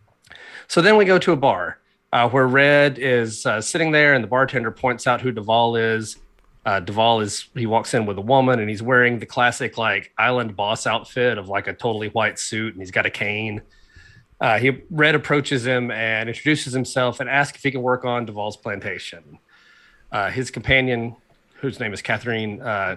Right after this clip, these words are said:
comments about his red hair. You're gonna hear lots of comments about his red hair. It's where the nickname comes from, and it's, it's very important to this story. It's very rare on this island.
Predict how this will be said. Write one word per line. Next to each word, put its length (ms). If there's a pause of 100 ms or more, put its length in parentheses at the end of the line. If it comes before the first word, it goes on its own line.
(120)
comments 380
about 200
his 160
red 220
hair. 260
You're 80
gonna 140
hear 100
lots 280
of 60
comments 360
about 160
his 160
red 260
hair. 440 (160)
It's 120
where 100
the 100
nickname 400
comes 260
from, 440
and 80
it's, 200
it's 160
very 240
important 340
to 60
this 160
story. 500 (540)
It's 140
very 280
rare 320
on 120
this 180
island. 480